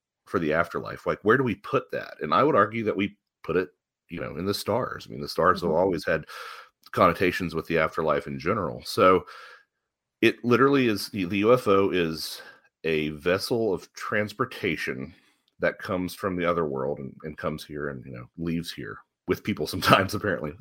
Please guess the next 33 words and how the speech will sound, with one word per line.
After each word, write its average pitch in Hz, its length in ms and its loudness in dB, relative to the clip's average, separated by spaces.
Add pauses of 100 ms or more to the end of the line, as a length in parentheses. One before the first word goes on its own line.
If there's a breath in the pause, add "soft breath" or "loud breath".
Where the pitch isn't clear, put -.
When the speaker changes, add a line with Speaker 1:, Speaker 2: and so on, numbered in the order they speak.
Speaker 1:
So 117 300 8 (440 loud breath)
it, - 140 -8
it 143 120 6
seems 156 320 0
to 127 140 6
map 117 360 4
onto 101 340 2
that 82 160 2
older 90 280 2
idea 80 260 2
of 71 60 -2
the 76 60 -6
psychopompic 82 800 -2
boat 92 340 0 (220)
in, 80 180 -6
in 80 80 -6
a 80 60 -4
lot 78 180 0
of 78 60 -2
Speaker 2:
Mm-hmm. 76 80 -6
Speaker 1:
really, 71 300 -6 (460 loud breath)
um, 65 340 -6 (140)
neat 98 240 0
and 87 120 -4
tidy 82 280 -2
ways. 71 440 -4 (1120)
Speaker 2:
Well, 339 340 4 (180)
this 381 280 4
would 392 120 4
mean, 269 340 2
I 247 120 6
mean, 262 260 0
if, 196 140 -6